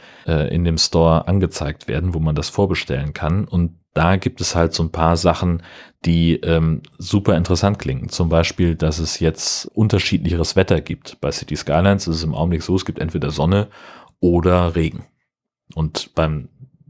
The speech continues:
neuen gibt's dann wohl auch Hagel. Es gibt auch noch Gewitter beim alten, aber es ist ja im Prinzip Regen.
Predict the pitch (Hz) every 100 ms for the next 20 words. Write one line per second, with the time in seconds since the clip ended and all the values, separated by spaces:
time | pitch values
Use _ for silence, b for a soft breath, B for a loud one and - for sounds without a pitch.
0 | - - 80 82 98 104 95 - - 85
1 | 87 85 80 - 71 73 - - _ _
2 | - 98 92 - - - 82 - 82 85
3 | 117 113 127 101 95 - 104 110 82 76
4 | - - - 57 - 67 - - - -